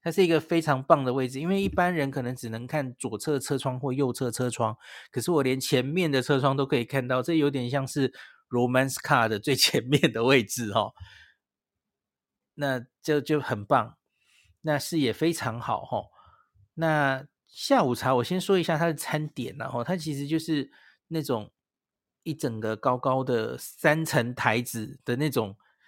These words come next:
下午茶哦，然后它会有什么慕斯蛋糕啦、桃子果冻啊、白巧克力玫瑰蛋糕、白桃燕麦优格，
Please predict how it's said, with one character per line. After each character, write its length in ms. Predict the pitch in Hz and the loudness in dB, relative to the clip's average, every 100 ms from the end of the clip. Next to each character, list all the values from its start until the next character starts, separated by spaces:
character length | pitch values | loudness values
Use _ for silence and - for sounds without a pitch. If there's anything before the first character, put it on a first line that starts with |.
| _ - | _ -6
下 240 | - 143 | 4 4
午 100 | 113 | 4
茶 260 | - 104 107 | 2 0 2
哦， 260 | 113 110 - - _ | 0 -2 -10 -20 _
然 140 | - 113 | -4 -2
后 140 | 139 | -2
它 160 | 135 135 | -2 -2
会 220 | 147 139 | 0 0
有 160 | 120 110 | 0 -2
什 160 | - | -8
么 400 | 104 110 113 120 - | -10 -10 -10 -14 -10
慕 180 | 165 151 | -4 -4
斯 160 | - | -4
蛋 240 | - 139 127 | -4 -4 -4
糕 220 | 135 131 | -2 -2
啦、 320 | 127 127 127 | 0 0 -2
桃 300 | 127 - 123 | -4 -4 -4
子 120 | 135 | -6
果 220 | 135 120 113 | -8 -6 -6
冻 300 | - 131 120 | -4 -4 -4
啊、 180 | 117 | -4
白 160 | 117 123 | -4 -4
巧 180 | 127 117 | -2 -4
克 140 | - | -4
力 140 | 139 135 | -4 -4
玫 180 | 117 | -4
瑰 180 | 117 135 | -4 -4
蛋 240 | 131 127 123 | -4 -6 -4
糕、 280 | 120 113 - - _ _ _ _ _ | -4 -4 -8 -20 _ _ _ _ _
白 180 | 127 135 | -2 -2
桃 300 | - 131 127 | -2 -2 -2
燕 260 | 139 156 | -2 -2
麦 280 | 139 143 135 | -2 -2 -2
优 320 | 123 131 135 | -2 -2 -2
格， 480 | 131 123 101 117 127 | -2 -6 -6 -6 -10